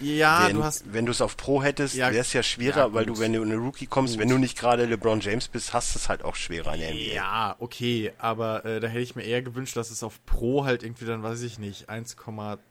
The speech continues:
Speaker 1: fünf oder eins Komma zwei fünf oder so gibt und einfach um den Einstieg halt zu vereinfachen, weil
Speaker 2: Ja gut, dafür gibt's ja jetzt auch die App.
Speaker 1: Ja, aber naja. Ähm, auf jeden Fall, äh,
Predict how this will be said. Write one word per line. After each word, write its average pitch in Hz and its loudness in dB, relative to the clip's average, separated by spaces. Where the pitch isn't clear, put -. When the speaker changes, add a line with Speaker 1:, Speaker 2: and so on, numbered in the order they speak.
Speaker 1:
fünf 123 -10
oder 104 -6
eins 110 -10
Komma 101 -12
zwei 113 -4
fünf 123 -10
oder 107 -6
so 110 -10
gibt 117 -10
und 104 -12
einfach 143 -4
um 135 -4
den 123 0
Einstieg 127 -4
halt 107 -4
zu 117 -10
vereinfachen, 101 -8
weil 104 -4
Speaker 2:
Ja 98 -10
gut, 101 -8
dafür 101 -2
gibt's 104 -12
ja 92 -2
jetzt 90 -6
auch 87 -8
die - -14
App. - -10
Speaker 1:
Ja, 101 -14
aber 98 -10
naja. 95 -14
Ähm, 175 2
auf 165 -4
jeden 180 2
Fall, 165 -2
äh, 131 2